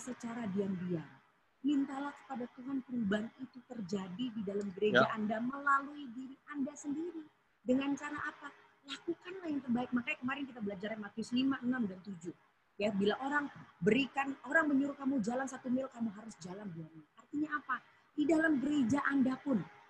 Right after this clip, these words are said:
Speaker 1: jangan Anda menjadi rajin bibir, hanya komplain kiri kanan, tetapi Anda ditemukan paling malas di gereja Anda.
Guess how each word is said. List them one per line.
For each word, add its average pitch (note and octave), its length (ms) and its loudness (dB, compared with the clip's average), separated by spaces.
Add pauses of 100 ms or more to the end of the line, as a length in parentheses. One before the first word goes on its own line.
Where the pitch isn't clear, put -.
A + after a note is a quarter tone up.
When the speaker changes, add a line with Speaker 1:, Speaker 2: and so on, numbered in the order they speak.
(200)
Speaker 1:
jangan C#4+ 400 4
Anda D#4 480 6
menjadi C4+ 480 6
rajin C#4 480 6
bibir, D#4+ 480 8 (480)
hanya D#4 320 6
komplain E4 560 4
kiri D#4+ 240 0
kanan, D#4+ 320 4
tetapi D4+ 480 4
Anda F4 400 8
ditemukan D#4 560 6
paling C#4 240 10
malas E4 480 4
di A3+ 80 8
gereja F3+ 320 4
Anda. - 280 -16